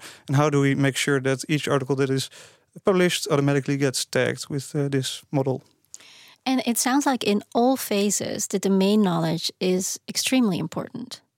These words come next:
Speaker 2: But you're a data scientist. Well, you're a data scientist who happens to have a background in media, but,
Speaker 1: Mm-hmm.
Speaker 2: you know, there are a lot of data scientists who don't have that. So how do you get that domain knowledge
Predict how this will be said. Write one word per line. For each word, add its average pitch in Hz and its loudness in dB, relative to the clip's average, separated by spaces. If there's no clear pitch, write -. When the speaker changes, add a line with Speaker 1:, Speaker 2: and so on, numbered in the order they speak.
Speaker 2:
But 214 2
you're 262 2
a 233 0
data 180 0
scientist. - -6
Well, 208 2
you're 214 4
a 220 2
data 180 0
scientist 160 -2
who 175 0
happens 170 0
to 190 -4
have 165 -2
a 185 -4
background 170 -4
in 165 -6
media, 208 -4
but, 269 2
Speaker 1:
Mm-hmm. 165 -6
Speaker 2:
you 269 2
know, 196 2
there 190 0
are 196 2
a 190 2
lot 196 2
of 190 -4
data 170 -2
scientists 175 -2
who 202 -6
don't 233 2
have - -12
that. - -10
So 202 -4
how 208 0
do 285 -2
you 240 2
get 202 -2
that 196 -2
domain 190 2
knowledge 160 -2